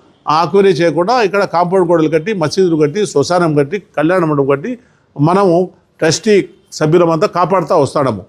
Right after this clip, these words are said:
ఎవరైనా కొ-, కొలవ-, కొలవచ్చు, ఈ స్థలాన్ని ఎవరైనా స్వా-, పరాధీనం చేసుకుంటే, స్వాధీనం చేసుకోవడానికి మేము వాళ్ళందరూ కలిసి ప్రయత్నం చేసేదానికి కూడా ముందుకు ఉంటాము. ఊరిగా లేనిపోని అపవాదులు వేసి, లేనిపోని నిందారోపణలు చేసి, జరిగే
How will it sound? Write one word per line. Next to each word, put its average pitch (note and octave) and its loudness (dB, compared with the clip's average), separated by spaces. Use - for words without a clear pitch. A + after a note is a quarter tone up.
ఎవరైనా G#3 2
కొ-, G3 2
కొలవ-, G3 2
కొలవచ్చు, G3+ 0
ఈ F#3+ 2
స్థలాన్ని G3+ 0
ఎవరైనా G3+ 2
స్వా-, E3+ 2
పరాధీనం G3 0
చేసుకుంటే, G3+ 0
స్వాధీనం F#3 2
చేసుకోవడానికి F#3+ 0
మేము G#3 4
వాళ్ళందరూ F#3 2
కలిసి G3+ -2
ప్రయత్నం F#3 -2
చేసేదానికి F#3 -2
కూడా G#3+ 4
ముందుకు G3 2
ఉంటాము. D3+ -2
ఊరిగా A3 2
లేనిపోని A#3+ 2
అపవాదులు G#3+ 2
వేసి, A3+ 0
లేనిపోని G#3 2
నిందారోపణలు G3 2
చేసి, A3 0
జరిగే G#3+ 4